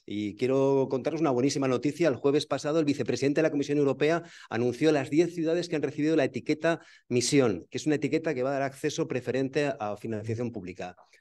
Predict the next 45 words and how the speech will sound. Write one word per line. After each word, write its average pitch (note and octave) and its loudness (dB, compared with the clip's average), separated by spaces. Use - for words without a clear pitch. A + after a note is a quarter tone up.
¿Sabéis C3 2
de D3+ 6
las C#3 2
diez D#3 2
cuántas C3+ -4
son C3+ -4
españolas? C3 -6
Cinco. F#2+ -4
De A2 -4
hecho, B2+ -6
el A2 0
vicepresidente A#2+ 0
paró A#2+ 0
la C3+ 2
sesión C#3 -2
y B2+ 0
dijo: A2+ -4
"Esta A2+ -6
sesión C3 -6
hoy C3 -2
habla A#2+ -2
español". F2+ -8
Y B2 -8
tengo C#3 2
que D#3+ 4
decir D#3+ 2
que D3 0
eso D#3 -4
es C3 -4
gracias C#3 -2
a - -4
esta C3 -6
universidad A#2+ 0
y A2+ 0
a A#2 0
este A#2 -4
centro, C#3+ 0
que A2+ -4
desde A#2 -2
hace A#2+ -4
ya G#2 -2
muchos A#2+ -8
años C3+ 0
viene B2+ -4
trabajando A#2+ -4